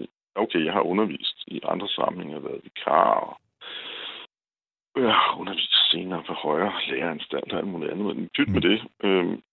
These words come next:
Speaker 1: men ligesom, hvor er det mærkeligt, så man skal komme ind i en sjette klasse, hvor der bliver, øh, lavet, du ved, sjette, syvende klasse, hvor man lige begynder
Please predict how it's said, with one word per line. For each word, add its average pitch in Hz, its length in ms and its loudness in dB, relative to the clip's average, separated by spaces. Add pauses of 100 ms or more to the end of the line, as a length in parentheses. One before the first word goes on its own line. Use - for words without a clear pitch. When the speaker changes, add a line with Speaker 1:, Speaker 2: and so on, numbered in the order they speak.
(220)
Speaker 1:
men 101 160 0
ligesom, 98 360 -2
hvor 85 200 -4
er 107 120 2
det 123 140 2
mærkeligt, 85 600 -2 (440)
så 95 100 -6
man 92 140 -8
skal - 200 -8 (640)
komme 95 200 0
ind 117 140 -2
i - 40 -4
en 113 80 0
sjette - 520 0
klasse, - 480 -2 (640)
hvor 90 120 0
der 98 160 4
bliver, 87 400 2
øh, - 80 -10 (800)
lavet, 85 320 -4 (260)
du 98 60 -4 (100)
ved, 92 200 0 (440)
sjette, 120 420 2
syvende - 340 2
klasse, 65 440 -4
hvor 92 140 -2
man 87 120 -2
lige 101 160 -4
begynder 85 420 -2